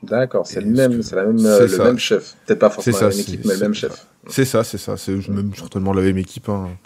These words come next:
Speaker 1: Mm, mm, mm.
Speaker 2: Parce que bon, bah, c'est la, c'est
Speaker 1: Bon.
Speaker 2: même, c'est quasiment le, enfin, en tout cas,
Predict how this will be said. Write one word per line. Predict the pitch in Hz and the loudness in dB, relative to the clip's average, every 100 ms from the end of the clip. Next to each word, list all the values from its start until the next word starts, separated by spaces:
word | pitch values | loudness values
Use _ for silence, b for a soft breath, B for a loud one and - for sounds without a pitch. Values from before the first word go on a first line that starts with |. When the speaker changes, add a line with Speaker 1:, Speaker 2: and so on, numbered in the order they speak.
| - | -14
Speaker 1:
Mm, | |
mm, | 95 78 90 | -14 -12 -12
mm. | 85 | -14
Speaker 2:
Parce | - - | -14 -12
que | 98 | -8
bon, | 95 90 | -6 -6
bah, | 87 69 | -6 -8
c'est | - 98 | -6 -6
la, | 90 | -6
c'est | 90 92 | -6 -6
Speaker 1:
Bon. | 90 | -6
Speaker 2:
même, | 85 | -8
c'est | - 98 | -12 -10
quasiment | - 113 104 113 120 127 123 | -2 0 0 0 2 4 4
le, | 101 | 2
enfin, | 95 92 101 98 | -2 -4 -4 -4
en | |
tout | - | 0
cas, | 123 | 2